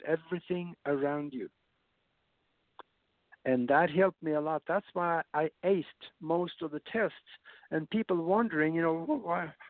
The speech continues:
wh-, what is, how did that happen?" You know, language problem and all. And, and in my mind, I wasn't thinking in English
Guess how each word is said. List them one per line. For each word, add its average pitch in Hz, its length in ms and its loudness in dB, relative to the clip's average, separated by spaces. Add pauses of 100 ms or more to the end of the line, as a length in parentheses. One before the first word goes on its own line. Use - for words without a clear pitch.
wh-, - 300 -4
what 262 140 6
is, 370 140 6 (720)
how 247 120 -4
did 294 160 -4
that 285 280 2
happen?" 123 400 -6
You 139 100 -6
know, 135 140 -6
language 190 460 -4
problem 202 380 2
and 190 100 -2
all. 208 460 0
And, 143 160 -6 (560)
and 170 180 2
in 190 180 2
my 170 200 0
mind, 170 420 -2
I 165 60 -2
wasn't 175 420 -4 (160)
thinking 214 440 0
in 175 120 -2
English 185 400 -2